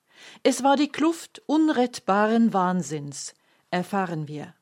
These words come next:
Konsequenz, das Konsequente, ist in fast allen Fällen etwas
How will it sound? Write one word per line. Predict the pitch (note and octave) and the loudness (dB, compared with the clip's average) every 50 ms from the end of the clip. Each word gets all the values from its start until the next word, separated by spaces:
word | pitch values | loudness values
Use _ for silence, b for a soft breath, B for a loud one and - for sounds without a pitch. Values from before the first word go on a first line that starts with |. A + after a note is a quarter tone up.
| _ _ _ _ _ _ _ _ _ _ _ _ _ _ _ _ _ b b b b b b b | _ _ _ _ _ _ _ _ _ _ _ _ _ _ _ _ _ b b b b b b b
Konsequenz, | b B3+ C4+ B3 - C#4 C4+ - G3+ G3 D#3+ C3+ - - - - - - - _ _ _ _ _ _ - | b -2 -2 0 -2 -4 -4 -2 -2 -2 -2 -4 -8 -10 -10 -10 -10 -12 -16 _ _ _ _ _ _ -6
das | F3 E3 D#3 - - - - - | -6 -4 -4 -6 -10 -14 -12 -8
Konsequente, | - F#3+ F3+ - - - - - F#3+ A3 A3 A3+ A3 - - A#3 A3 G#3+ F#3+ F3+ _ _ b b b b | -6 -6 -6 -6 -8 -12 -6 0 2 4 4 4 2 0 0 0 0 0 -2 -4 _ _ b b b b
ist | b B3+ A#3+ B3 - - | b -2 -2 -2 -4 -4
in | A#3+ A#3+ | -4 -4
fast | A#3+ B3 B3+ B3 - - - - | -2 -4 -4 -4 -6 -10 -6 -2
allen | - D#4+ E4 D#4+ C#4 B3 A#3+ A3+ | 0 0 0 0 0 0 -2 -2
Fällen | - - G#3+ G#3+ G#3+ A3 A3+ A3+ A3 A3 | 0 2 2 4 4 4 2 2 0 -2
etwas | - - - G#3+ - - F3+ D#3+ - - - - | -4 -4 -6 -6 -6 -4 -6 -6 -6 -8 -14 -16